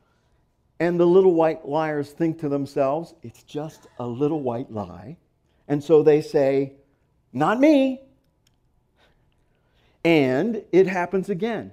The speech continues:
Sin affects heaven.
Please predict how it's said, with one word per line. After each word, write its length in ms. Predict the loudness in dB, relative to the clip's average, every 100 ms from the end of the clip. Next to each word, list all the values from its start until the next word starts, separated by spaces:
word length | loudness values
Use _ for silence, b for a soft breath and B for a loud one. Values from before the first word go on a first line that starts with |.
| _ _ _ _ _
Sin 580 | -20 -2 2 2 0 -6 -18 _ _ _ _
affects 580 | -4 0 0 0 -6 -20 _ _
heaven. 500 | _ -10 -6 -6 -6